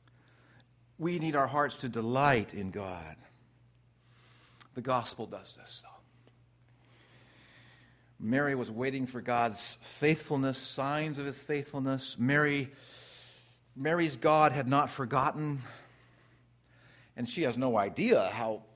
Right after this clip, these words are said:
very much the center, she will be part of the drama. I mean, she's gonna be in the, she's in the middle of the drama. She had no idea. She didn't ask for this.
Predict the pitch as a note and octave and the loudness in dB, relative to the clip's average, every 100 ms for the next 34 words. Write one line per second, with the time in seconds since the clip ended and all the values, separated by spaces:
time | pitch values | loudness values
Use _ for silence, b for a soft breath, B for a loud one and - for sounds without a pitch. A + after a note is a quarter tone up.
0 | _ _ - A#2+ C#3+ C3 C3+ - A2+ - | _ _ -10 0 2 2 -2 -4 -4 0
1 | F3+ A3+ B2 A2 - F#3 C#3 A#2 C3 B2+ | 2 2 2 -2 -2 0 0 0 -2 0
2 | C#3+ C3+ A2 G2 A#2+ F3+ G3 A2 G2+ - | 2 2 0 -4 0 2 2 -2 -6 -10
3 | G#3+ A#2 G#2+ G2+ - _ - A3 G#2+ D#3+ | -8 -8 -10 -14 -20 _ -12 -6 -2 -2
4 | G2+ - D#3 F3+ F2+ - _ - b b | -4 -6 -4 -4 -8 -14 _ -20 b b
5 | b b b b b - - A#2+ D#3 D3+ | b b b b b -12 -6 0 2 2
6 | C3+ F#3 D#3 F3 D#3+ B2 C#2+ D3 - B2 | 4 4 4 2 -2 -2 -2 -4 -4 -8
7 | D#2 - - | -8 -10 -14